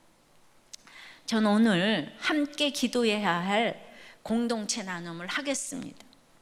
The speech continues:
이 집 부부가 죽겠더라고요. 그래서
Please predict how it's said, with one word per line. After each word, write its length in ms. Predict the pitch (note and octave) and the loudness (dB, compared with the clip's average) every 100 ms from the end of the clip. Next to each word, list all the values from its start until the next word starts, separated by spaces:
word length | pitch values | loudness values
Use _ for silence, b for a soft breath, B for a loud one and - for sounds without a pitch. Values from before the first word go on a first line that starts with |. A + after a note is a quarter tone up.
| - B B B | -20 B B B
이 120 | A#3+ | -6
집 420 | A#3+ A#3 - F3+ - | -4 -6 -10 -18 -6
부부가 320 | A3 G#3+ A3 | -6 -4 -4
죽겠더라고요. 800 | - G3 A3+ - - - - - - - _ b b b - | -4 -2 -6 -6 -8 -10 -12 -16 -18 -20 _ b b b -14
그래서 560 | - A#3 A3 C#4+ A3+ | -4 -2 -2 -4 -6